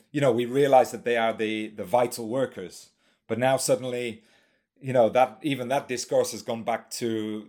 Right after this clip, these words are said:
the, the periphery again. It's like, now we're o-, opening out. It's like, oh, how do we get back to, to, to normal?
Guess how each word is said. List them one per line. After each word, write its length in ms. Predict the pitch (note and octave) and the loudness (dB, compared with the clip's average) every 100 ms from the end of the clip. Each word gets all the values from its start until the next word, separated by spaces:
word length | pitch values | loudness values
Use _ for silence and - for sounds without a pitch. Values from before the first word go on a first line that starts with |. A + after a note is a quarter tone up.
| A#2 | -4
the, 200 | A2+ A#2 | -4 -4
the 80 | G#2+ | -8
periphery 540 | A#2+ A2 A2 A#2 G#2+ | -4 -4 -4 -6 -6
again. 280 | G#2 A2 G#2 | -4 -4 -4
It's 200 | G2 - | -8 -6
like, 180 | G#2+ F#2+ | -6 -4
now 180 | A2 A2+ | -4 -2
we're 140 | A#2 | -2
o-, 180 | B2 B2 - | -4 -10 -8
opening 440 | C#3+ - G#2+ G#2 | -6 -4 -6 -4
out. 220 | A#2 G#2+ | -4 -4
It's 120 | G2 A2 | -6 -10
like, 160 | A2 | -8
oh, 120 | C3 | -8
how 180 | G2 A#2 | -4 -4
do 80 | A2 | -4
we 80 | G#2+ | -6
get 180 | G#2+ - | -8 -10
back 180 | F#2+ - | -12 -12
to, 340 | G2+ F#2+ F#2+ - | -14 -12 -14 -18
to, 280 | - G2 F#2 - _ | -16 -14 -16 -20 _
to 100 | - | -16
normal? 460 | G2+ G2+ A2+ G#2+ E2+ | -8 -4 -4 -6 -16